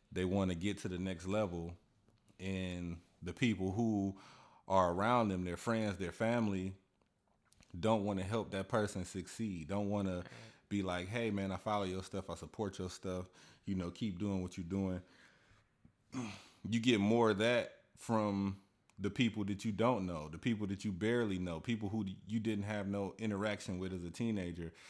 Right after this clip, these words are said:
Speaker 1: Those are the people who coming around and they like, "Hey, man, you know, I'm seeing you, I'm seeing what you're doing, keep doing your thing." But then you got these people who you known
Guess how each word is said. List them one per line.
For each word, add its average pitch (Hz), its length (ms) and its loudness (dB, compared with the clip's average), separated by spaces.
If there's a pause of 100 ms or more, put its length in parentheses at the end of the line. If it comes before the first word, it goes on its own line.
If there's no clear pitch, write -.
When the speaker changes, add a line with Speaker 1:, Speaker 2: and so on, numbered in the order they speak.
(460)
Speaker 1:
Those 104 300 6
are 95 60 0
the 87 100 -2
people 92 280 -2
who 92 120 -4
coming 95 320 0
around 95 340 -2
and 90 120 -4
they 98 80 0
like, 85 400 -2
"Hey, 107 200 0
man, 90 300 -4
you 104 80 -2
know, 87 300 -4 (400)
I'm 98 120 -4
seeing 113 360 2
you, 101 260 -2
I'm 92 120 -6
seeing 117 320 -2
what 101 140 -4
you're 98 100 -4
doing, 101 300 -2
keep 95 240 -6
doing 101 240 -2
your 87 120 -6
thing." 87 400 -4 (500)
But 78 140 -10
then 95 240 0
you 101 100 -2
got 98 200 0
these 95 180 -4
people 92 340 -2
who 104 120 -2
you 104 180 2
known 117 600 6